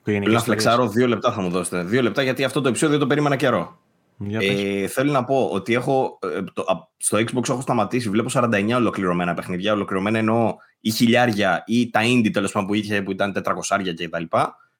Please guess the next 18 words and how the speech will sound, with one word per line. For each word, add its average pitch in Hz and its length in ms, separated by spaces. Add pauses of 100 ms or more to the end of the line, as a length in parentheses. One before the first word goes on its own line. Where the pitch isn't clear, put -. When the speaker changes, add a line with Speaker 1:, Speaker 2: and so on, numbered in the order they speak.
(180)
Speaker 2:
Αλλάξανε 101 380
μετά 85 120
σε 90 120
χιλιάρια 90 320
και 78 80
αυτά. - 340 (320)
Στο - 220
PlayStation 143 540
έχω 147 300
εκατόν 143 440
τρία. 120 560
Πάλι 113 520
indies 98 140
χωρίς 95 280
Platinum 90 600 (260)
και 113 220
Platinum. 98 540 (720)
Ε, 107 380